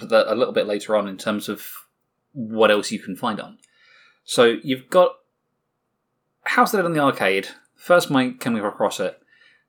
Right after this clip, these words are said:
You then got House of the Dead two, which most people will probably more, more accustomed to on, on the Dreamcast. Uh, House of the Dead three, I don't think came out on any console on its own. If it did,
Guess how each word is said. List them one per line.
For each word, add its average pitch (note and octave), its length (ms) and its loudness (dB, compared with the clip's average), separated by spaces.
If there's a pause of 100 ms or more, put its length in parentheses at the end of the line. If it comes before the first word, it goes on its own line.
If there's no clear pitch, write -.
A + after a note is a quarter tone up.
(140)
You C3 160 -4
then C3 120 2
got B2+ 120 -2
House G#3 240 -2
of D#3+ 40 0
the C#3 120 6
Dead C3 100 -6
two, A2+ 480 0 (500)
which - 500 -4 (380)
most C3 240 4
people B2+ 160 -6
will A#2 200 0
probably A#2 260 -2
more, G#2+ 480 0 (500)
more A2+ 220 0
accustomed - 420 -6
to G#2 180 -2
on, F#2 120 -6
on G2+ 180 -4
the F#2+ 60 -8
Dreamcast. F#2 680 -6 (680)
Uh, G#2 440 4
House - 420 -2
of - 60 -10
the E3 120 2
Dead D#3+ 60 0
three, F3+ 760 -2
I C3+ 120 2
don't C#3+ 320 2
think D3 260 -6
came C#3 240 -10
out C#3 200 -4
on A#2 260 -2
any A2+ 280 -4
console G#2+ 800 -4
on G#2+ 140 -6
its - 200 -14 (140)
own. F#2 520 -6 (400)
If D3+ 240 -4
it E3 280 -6
did, A3+ 460 0